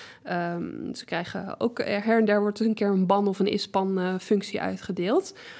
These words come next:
Maar we zien geen andere Duitsers. Maar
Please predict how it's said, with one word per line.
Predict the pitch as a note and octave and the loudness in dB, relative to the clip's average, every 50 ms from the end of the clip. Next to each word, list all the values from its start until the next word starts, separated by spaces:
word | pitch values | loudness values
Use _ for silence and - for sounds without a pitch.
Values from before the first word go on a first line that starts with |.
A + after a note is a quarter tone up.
| - - - - - - _ _ _ _ _ _ _ _ _ _ _ _ - - - | -18 -18 -20 -20 -20 -20 _ _ _ _ _ _ _ _ _ _ _ _ -20 -12 -2
Maar | - - A#3+ A#3 | 2 4 6 6
we | A#3+ B3+ | 6 6
zien | B3 C4 B3+ A#3+ | 6 4 2 4
geen | - D#4+ D4 | 4 4 4
andere | D4+ C#4+ C#4 A3+ | 6 4 4 4
Duitsers. | F#3 F3 E3+ F3 - - F3+ F3+ - - - - - _ _ _ _ _ _ _ _ _ _ _ _ _ _ _ _ _ _ _ _ _ _ _ _ _ _ _ _ _ _ _ _ _ _ _ _ _ _ _ _ - - - _ _ _ _ _ - - - - - - - - - - - - - _ _ _ _ _ _ - | 2 0 -2 -4 -4 -6 -8 -8 -8 -12 -12 -14 -18 _ _ _ _ _ _ _ _ _ _ _ _ _ _ _ _ _ _ _ _ _ _ _ _ _ _ _ _ _ _ _ _ _ _ _ _ _ _ _ _ -20 -20 -20 _ _ _ _ _ -18 -16 -14 -14 -14 -16 -16 -18 -18 -20 -20 -20 -20 _ _ _ _ _ _ 2
Maar | G#3+ G#3+ C4 D#4 B3 A3 - F#3 | 6 6 8 8 8 6 6 2